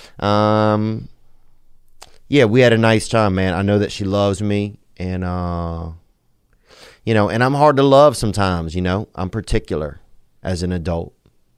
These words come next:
And I think they were, those were safety mechanisms that I used as a kid. Uh,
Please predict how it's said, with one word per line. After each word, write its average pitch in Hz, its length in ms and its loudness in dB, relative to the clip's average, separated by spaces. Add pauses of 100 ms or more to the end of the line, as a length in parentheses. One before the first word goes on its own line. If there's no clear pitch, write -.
(1120)
And 90 120 -4
I 90 80 -2
think 98 320 -4
they 95 160 4
were, 90 200 -2
those 95 240 0
were 90 120 -4
safety 104 340 0
mechanisms 90 640 0
that 90 100 2
I 90 60 4
used 90 320 0
as 82 140 2
a 82 40 -2
kid. 113 520 2 (760)
Uh, 87 600 -6